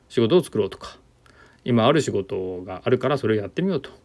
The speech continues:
それが未分野とか未開拓でも、まずやってみて、どうなるかを考えていったらいいと。えー、そんな風に考えているということです。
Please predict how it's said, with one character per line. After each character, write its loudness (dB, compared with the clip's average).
そ -2
れ 6
が 6
未 4
分 2
野 0
と -12
か -4
未 -6
開 -6
拓 -6
で -4
も、 -4
ま -6
ず -6
や -6
っ -16
て -12
み -4
て、 0
ど -4
う -6
な -8
る -10
か -4
を 0
考 -2
え 2
て -2
い -2
っ -14
た -14
ら -16
い -6
い -8
と。 -20
え -6
ー、 -6
そ -2
ん 4
な 4
風 4
に 2
考 -10
え -16
て -20
い -4
る 10
と -16
い -4
う -6
こ -4
と -10
で -14
す。 -20